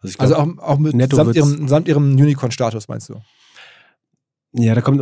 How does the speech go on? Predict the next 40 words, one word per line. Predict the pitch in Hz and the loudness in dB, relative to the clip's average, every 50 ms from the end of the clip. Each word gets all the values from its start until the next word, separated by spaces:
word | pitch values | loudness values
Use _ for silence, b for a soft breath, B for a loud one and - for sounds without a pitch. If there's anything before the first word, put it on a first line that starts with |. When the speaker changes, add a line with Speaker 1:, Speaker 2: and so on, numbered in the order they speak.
| 120 110 95 - - - - | -2 -6 -10 -12 -10 -4 -2
Speaker 1:
man, | 117 113 107 | -2 0 0
man | 110 107 110 | 0 -2 -2
kann | 107 120 123 | -2 -2 -2
das | 135 131 | 0 0
ja | 127 113 | 0 0
maximal | 104 110 117 - - 117 107 110 | -2 -2 -4 -6 -6 -6 -6 -6
verzögern, | - 107 101 - - 104 95 92 87 92 | -6 -8 -8 -8 -8 -8 -8 -10 -10 -12
aber | 92 | -14
ich | 98 101 - | -12 -10 -6
glaub, | 113 110 113 120 | -4 -4 -4 -6
so | - 117 113 | -4 -4 -2
ein, | 110 107 107 107 107 - _ _ _ _ _ _ _ - | -2 -2 -4 -6 -8 -12 _ _ _ _ _ _ _ -16
man | 123 113 113 104 98 | -8 -4 -4 -4 -2
kann's | - 113 123 120 - | 0 -2 -2 -2 -2
nicht | 117 117 113 - - - _ _ - | -2 -2 -4 -4 -10 -18 _ _ -6
deutlich | 113 110 113 110 104 | -4 -4 -4 -4 -4
länger | 110 104 104 | -4 -4 -4
als | 98 101 - | -4 -8 -8
zwei | - 101 95 | -8 -6 -6
Jahre | 92 92 95 95 | -6 -8 -8 -10
verzögern. | - - - - - 98 - 92 95 | -12 -16 -16 -16 -16 -14 -14 -12 -10
Du | 98 | -4
kannst | - 107 110 107 | -4 -2 -2 -2
nicht | 113 104 - - - | -4 -6 -6 -4 -6
ewig | 113 101 104 101 - _ | -4 -4 -4 -6 -8 _
Bridges | - 98 95 - - 101 - - | -8 -8 -8 -8 -10 -12 -12 -12
weitermachen. | - 90 90 90 90 90 90 90 - 92 | -12 -12 -10 -10 -12 -12 -12 -14 -16 -14
Irgendwann | 95 101 98 - 92 92 101 | -12 -12 -12 -10 -12 -14 -14
verlieren | - 92 95 95 95 | -12 -10 -8 -6 -6
die | 95 | -6
Investoren | 92 90 90 85 - - 95 92 | -8 -10 -12 -12 -12 -10 -10 -10
natürlich, | 92 92 - - 95 87 - - - _ - | -10 -10 -12 -14 -16 -16 -18 -20 -20 _ -12
die | - | -12
Bestandsinvestoren, | 95 95 - 98 98 - - 101 95 95 - - 98 95 95 | -10 -8 -6 -6 -6 -8 -10 -12 -12 -12 -12 -10 -10 -10 -10
die | 90 98 90 | -10 -12 -12
das | 90 90 92 - - - - | -12 -12 -14 -14 -14 -14 -12
leisten | 92 92 98 104 - - 92 | -12 -12 -12 -12 -12 -12 -12
müssen, | 90 98 104 - 107 - B B B B B B B B B B B B - | -12 -10 -10 -12 -14 -14 B B B B B B B B B B B B -8
die | 104 | -6
Geduld. | 98 104 95 110 104 98 117 135 - - | -4 -2 -2 -2 -2 -2 -4 -6 -10 -14